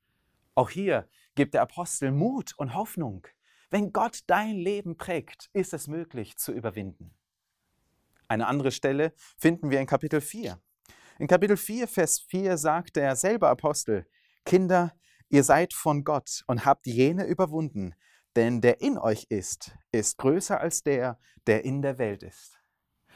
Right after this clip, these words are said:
Auch hier gibt wieder Johannes Mut all den Gläubigen. Es ist möglich zu überwinden, wenn der, der in euch ist, euch diese Kraft gibt.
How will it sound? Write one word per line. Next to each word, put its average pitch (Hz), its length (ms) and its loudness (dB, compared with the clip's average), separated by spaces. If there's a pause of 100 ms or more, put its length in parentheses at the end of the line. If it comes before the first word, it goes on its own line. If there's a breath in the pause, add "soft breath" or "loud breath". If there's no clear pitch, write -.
(100)
Auch 131 140 2
hier 180 380 0 (220 soft breath)
gibt 165 260 -2
wieder 175 180 4
Johannes 170 460 -4
Mut - 560 -8 (180 soft breath)
all 175 220 0
den 185 160 0
Gläubigen. 165 540 -4 (220 soft breath)
Es 160 200 0
ist - 160 -6
möglich 180 440 -4
zu - 120 -6
überwinden, 160 580 -6 (220 loud breath)
wenn 147 260 0
der, 240 400 -6 (380)
der 156 120 4
in 240 160 2
euch 180 180 0
ist, - 460 -10
euch 156 280 -6 (100)
diese 190 240 -4
Kraft - 320 -14
gibt. - 500 -16